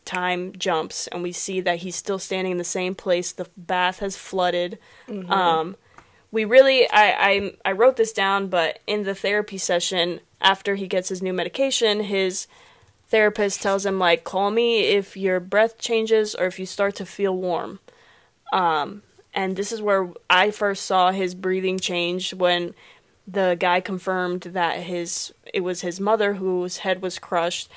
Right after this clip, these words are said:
Speaker 1: He, like, could not inhale properly. Like, he just started to hyperventilate. And this kind of, like, made me think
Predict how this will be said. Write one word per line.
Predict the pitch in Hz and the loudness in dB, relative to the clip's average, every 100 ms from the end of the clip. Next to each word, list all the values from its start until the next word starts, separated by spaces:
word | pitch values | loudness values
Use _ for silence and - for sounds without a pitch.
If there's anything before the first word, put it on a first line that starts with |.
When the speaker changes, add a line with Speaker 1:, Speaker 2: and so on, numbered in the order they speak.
| - - _ | -20 -20 _
Speaker 1:
He, | - 185 180 | -8 -2 2
like, | 175 165 160 - _ - | 4 4 2 -10 _ -4
could | 214 202 | 0 2
not | 196 180 180 180 | 2 4 4 2
inhale | - 190 180 170 170 | 2 -2 0 2 2
properly. | - 180 160 180 175 180 180 | 2 -2 -2 -2 -2 0 2
Like, | 175 160 | 2 0
he | - 175 | -4 -10
just | 175 170 | -8 -8
started | - 175 175 175 175 | -2 0 0 -2 -4
to | 180 170 175 190 - - - _ _ _ _ _ _ | -2 -2 -2 -8 -16 -20 -20 _ _ _ _ _ _
hyperventilate. | - 196 196 190 190 185 185 180 185 - - | -2 0 2 2 2 2 6 6 4 -2 -2
And | 196 190 180 175 - | 0 2 2 0 -4
this | 202 202 | 0 0
kind | - 214 202 | 2 2 4
of, | 190 | 4
like, | 180 185 | 4 4
made | 190 190 | 2 2
me | 180 | 0
think | - 175 170 - | 0 -2 -2 -8